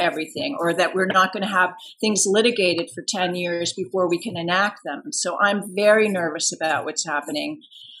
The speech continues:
And I think that has, you know, liberals and progressives, so what we should start doing is, instead of when they say, "Oh,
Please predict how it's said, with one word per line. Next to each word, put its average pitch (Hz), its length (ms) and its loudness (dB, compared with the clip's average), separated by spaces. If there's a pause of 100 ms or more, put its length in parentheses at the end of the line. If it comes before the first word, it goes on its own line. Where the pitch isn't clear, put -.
(180)
And 170 500 2 (160)
I 180 120 4
think 233 340 0
that 196 220 4
has, 185 360 0 (160)
you 190 140 2
know, 165 260 2
liberals 208 420 2
and 175 100 -6
progressives, 214 580 2
so 190 120 0
what 180 100 -4
we 208 100 2
should 233 240 -2
start 170 320 0
doing 214 380 2
is, 160 400 0
instead 226 360 4
of 202 140 2
when 202 120 4
they 190 100 4
say, 185 420 4
"Oh, 180 520 4